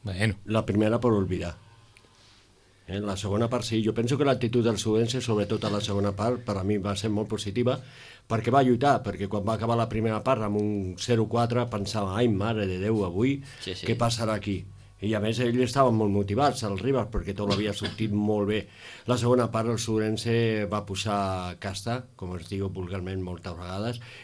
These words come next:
Speaker 2: eh, i jo penso que el Soberense, doncs, va aconseguir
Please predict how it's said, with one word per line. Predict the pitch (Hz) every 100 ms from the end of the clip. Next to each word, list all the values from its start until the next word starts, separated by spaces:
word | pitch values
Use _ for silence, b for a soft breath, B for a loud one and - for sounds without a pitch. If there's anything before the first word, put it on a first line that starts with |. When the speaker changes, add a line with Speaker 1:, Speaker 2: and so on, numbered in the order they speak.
| B
Speaker 2:
eh, | 92 85
i | 90 104
jo | 101
penso | 98 95 101
que | 107
el | 98 98
Soberense, | 98 104 98 98 95 107
doncs, | 101 98 95
va | 90 87 107
aconseguir | 117 120 117 110 131